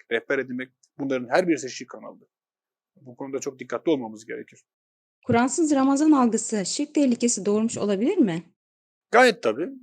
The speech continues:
Speaker 1: gayet tabii. Çünkü dinin kaynağından uzaklaşırsanız hurafenin içine doğru, o karanlık dünyaya girersiniz. Oraya doğru gidersiniz, o karanlık dünyaya girersiniz. Şimdi Allahü Teala Kur'an-ı Kerim'de, e, orucu farz kıldığı ayetlerde yine "Kur'an ayıdır." diyor Ramazan için.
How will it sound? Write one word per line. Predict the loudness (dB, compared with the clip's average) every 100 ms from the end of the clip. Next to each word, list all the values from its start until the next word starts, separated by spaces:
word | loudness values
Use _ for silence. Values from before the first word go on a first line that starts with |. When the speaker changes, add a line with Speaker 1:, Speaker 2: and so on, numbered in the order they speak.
| 2
Speaker 1:
gayet | 4 4 0
tabii. | -10
Çünkü | -8 -8 -6
dinin | -4 -4 -2
kaynağından | -2 -2 -4 -6 0
uzaklaşırsanız | 0 0 -8 -6 -6 -8 -12 -20 _
hurafenin | 2 6 6 4 -4
içine | -6 -4
doğru, | -2 -2 -2 -6 _ _ _ -4
o | -2
karanlık | 6 8 8 2 -4
dünyaya | -4 2 2
girersiniz. | 6 6 6 0 -12 -2
Oraya | 0 2
doğru | 0
gidersiniz, | -2 -6 -6 -4
o |
karanlık | 0 0 0 -12
dünyaya | -10 -6
girersiniz. | -2 -2 -2 -10 -18 _ _ _
Şimdi | -8 -4 -4 -4 _ _ _ 0
Allahü | 6 8 8
Teala | 8 8 8
Kur'an-ı | 4 -2 -2
Kerim'de, | -2 -4 -2 -4 -6 _ _ _ _ -8
e, | -4 0
orucu | 0 0 2
farz | 2 2
kıldığı | -2 6 8
ayetlerde | 8 6 4 4
yine | -2 -2 -4 -6 _ _ _ _ _ _
"Kur'an | -2 0 2
ayıdır." | 4 4 4
diyor | 2 0
Ramazan | -6 -8 -12
için. | -12 -18